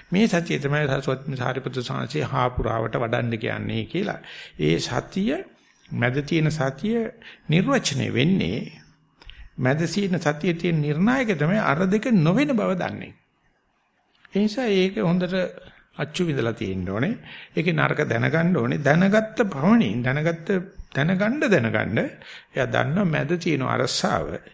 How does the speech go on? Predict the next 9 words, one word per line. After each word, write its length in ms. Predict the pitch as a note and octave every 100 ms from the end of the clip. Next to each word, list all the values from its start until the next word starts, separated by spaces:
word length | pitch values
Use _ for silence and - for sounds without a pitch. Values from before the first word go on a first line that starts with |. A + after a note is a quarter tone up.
| - - -
මේ 160 | F3
දෙකට 380 | D#3 C3+ C#3 F#3+
වෛර 300 | A#3 C3 D3 G3
කරන 300 | A#3 A3+ A#3+
තාක්කල් 440 | A3 G3+ G3+ G3
කවදාකවත් 760 | G3 F#3+ F#3 E3+ E3+ D3+ D#3+ F#3
මැදට 220 | E3+ C#3
ගන්න 320 | C#3 A2 A#2+
බෑ. 220 | - -